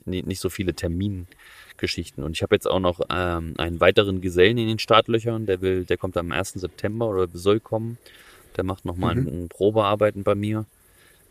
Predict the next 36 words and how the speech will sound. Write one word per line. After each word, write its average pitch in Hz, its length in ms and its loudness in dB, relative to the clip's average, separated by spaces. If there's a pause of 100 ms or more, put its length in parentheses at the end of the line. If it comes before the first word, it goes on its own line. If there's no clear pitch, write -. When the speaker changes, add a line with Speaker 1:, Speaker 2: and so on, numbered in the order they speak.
(160)
Speaker 1:
Ähm, 85 640 -2
wenn 85 120 -2
das 85 140 -4
alles 85 240 -2
soweit 85 380 0
passt, - 420 -6 (100)
ähm, 85 560 -4 (1120)
hab 85 80 -8
ich 85 140 -12
einen 87 100 -8
neuen 82 220 -6
Gesellen 85 380 -6
bald. 76 320 -10 (440)
Zweiten. 73 480 -8 (640)
Speaker 2:
Mhm. 110 300 -4
Speaker 1:
Das - 120 -10
wird 85 120 -6
natürlich - 380 -4
auch - 80 2
für - 140 -10
Speaker 2:
Ist 82 60 -4
Speaker 1:
mich, 85 100 -2
Speaker 2:
doch - 160 -2
gut. 139 120 -2
Speaker 1:
für 85 120 -4
mich 90 200 -4
als 78 160 -4
Chef - 220 -4 (240)
noch, 82 100 -6 (300)
noch 80 160 -8
ein 82 80 -12
bisschen 82 380 -8
mehr 82 200 -2
entspannter 76 600 -6
dann, 76 180 -10
ne? 98 100 -8